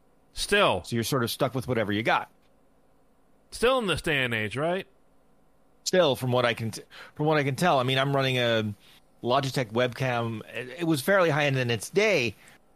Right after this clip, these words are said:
Speaker 2: but, you know, it is only thirty frames per second, so, yeah, you can catch a bit of stuttering depending on, you know, how things break.
Speaker 1: Right. Uh, by the way, as you can see from, uh, at least from my background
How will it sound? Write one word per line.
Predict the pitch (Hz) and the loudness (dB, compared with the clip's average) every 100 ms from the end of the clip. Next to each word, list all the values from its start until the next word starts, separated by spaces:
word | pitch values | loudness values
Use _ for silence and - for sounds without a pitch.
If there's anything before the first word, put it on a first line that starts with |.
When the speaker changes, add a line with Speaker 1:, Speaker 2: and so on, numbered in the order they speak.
| _ _ - | _ _ -8
Speaker 2:
but, | 110 139 135 - | 0 2 2 -2
you | 143 | 0
know, | 127 127 | 2 2
it | 151 | 2
is | 151 | 2
only | 143 127 | 2 0
thirty | - 143 123 | 0 0 0
frames | - 120 113 | 0 -2 -2
per | 127 | -6
second, | - 170 147 127 | -2 -2 0 -2
so, | - 135 127 123 131 | 0 0 2 2 0
yeah, | 139 135 | -2 0
you | 127 123 | 0 -2
can | - 143 135 | -2 -2 -2
catch | 139 123 - | -2 -2 -2
a | 110 | -4
bit | 117 | -2
of | 110 | -2
stuttering | - 135 117 113 110 104 107 - _ | 0 2 2 2 0 -2 -6 -12 _
depending | 110 - 135 123 113 107 | -8 -2 0 0 0 2
on, | 104 101 101 | 2 2 2
you | 104 | 0
know, | 98 104 - - - - | 0 -2 -4 -20 -20 -8
how | 92 95 | -4 -4
things | 92 90 | -4 -6
break. | 92 151 135 - - _ _ _ _ _ _ _ _ - | -2 0 -2 -6 -20 _ _ _ _ _ _ _ _ -12
Speaker 1:
Right. | 117 113 107 _ _ _ _ - _ _ _ _ - | -10 -8 -12 _ _ _ _ -20 _ _ _ _ -16
Uh, | - 127 | -10 -6
by | 120 190 | 0 2
the | 240 | 4
way, | 226 208 | 4 2
as | 160 | 0
you | 247 | -2
can | 214 | -2
see | 190 - 220 220 214 | -2 0 0 0 -2
from, | - 196 190 180 175 | -2 0 0 0 -2
uh, | 170 170 170 | 0 0 0
at | 165 | 0
least | 170 208 - | 0 0 -2
from | 170 160 | -2 0
my | 175 220 | 0 2
background | 170 151 139 151 135 135 165 - | 2 0 0 0 0 0 -2 -6